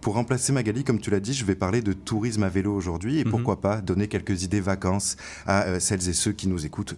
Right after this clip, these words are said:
Speaker 1: ou à toi. Euh, en effet, le tourisme à vélo a le vent dans les voiles ces dernières années au Québec, mais un peu partout sur la planète. Que ce soit pour plusieurs jours en itinérance, pour une escapade du jour, d'une journée, voire pour se déplacer entre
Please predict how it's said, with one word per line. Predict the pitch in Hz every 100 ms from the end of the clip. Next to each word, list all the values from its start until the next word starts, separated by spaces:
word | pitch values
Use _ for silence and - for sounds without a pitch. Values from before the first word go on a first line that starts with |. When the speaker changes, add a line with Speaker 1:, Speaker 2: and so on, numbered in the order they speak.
| -
Speaker 1:
ou | 104 101 -
à | -
toi. | - 87 - - - - -
Euh, | 90 87 90
en | 101
effet, | 104 98 156
le | 127
tourisme | 95 107 107 117 101
à |
vélo | 92 95 117 131 131
a | 98 110 95
le | 95
vent | 92 107
dans | 95
les | 90
voiles | 92 107
ces | 107
dernières | 90 92 95 87
années | 90
au | 90
Québec, | - 87 123 139
mais | 90 87 -
un | 95
peu | 90 - 110
partout | 104 - 120 117 95
sur | - 95
la | 87
planète. | 85 85 110 - - - - - -
Que | 98
ce | 107
soit | - 110 107
pour | 104 90
plusieurs | - - 104 101 85
jours | 87 113 143
en | 110
itinérance, | 95 95 101 95 90 110 127 131 - - -
pour | - 92 92
une |
escapade | 92 98 92 117 104
du | 107
jour, | 98 98 95
d'une | 92 95
journée, | 90 95 117
voire | 143 90
pour | - 85
se | - 92
déplacer | 78 101 104 101 - 113
entre | 98 - 87